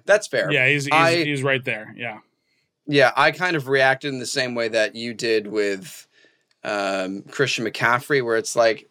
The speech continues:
Speaker 1: I can't not, 'cause he just is so good at football that it's hard to not put him in
Speaker 2: Right.
Speaker 1: top ten,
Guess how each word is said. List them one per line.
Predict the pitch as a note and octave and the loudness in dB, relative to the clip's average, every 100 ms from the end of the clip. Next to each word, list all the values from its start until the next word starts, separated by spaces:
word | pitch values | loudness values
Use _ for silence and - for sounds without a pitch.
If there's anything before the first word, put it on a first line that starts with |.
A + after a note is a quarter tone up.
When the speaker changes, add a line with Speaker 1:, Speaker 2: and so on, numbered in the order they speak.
| - | -6
Speaker 1:
I | C3+ | -4
can't | D3 F3 A#2 | -2 -2 0
not, | A2 A2+ G#2 G2+ - | 0 2 2 -2 -6
'cause | B2+ A2 | -6 -6
he | A#2 | -6
just | B2 - - - | -6 -8 -10 -6
is | C3 A2+ - - | -4 -4 -6 -8
so | - E3+ B2+ F#2+ - | -6 -4 -4 -6 -10
good | C3+ B2+ A2 - | -4 0 0 -2
at | G2+ - | -6 -4
football | B2 - G2+ F#2+ | -8 -2 0 0
that | G#2+ G#2 | -2 -2
it's | G#2 | -2
hard | A#2+ A#2+ A2+ | 2 2 2
to | A#2+ G#2 F#2+ - - - _ | -2 -6 -8 -20 -20 -20 _
not | G#2+ A2+ B2 C#3+ | -2 0 0 0
put | |
him | A#2 | -2
in | G#2+ | -2
Speaker 2:
Right. | G2+ | -2
Speaker 1:
top | G#2+ - | -4 -4
ten, | - - A2 G#2+ | -6 -2 0 0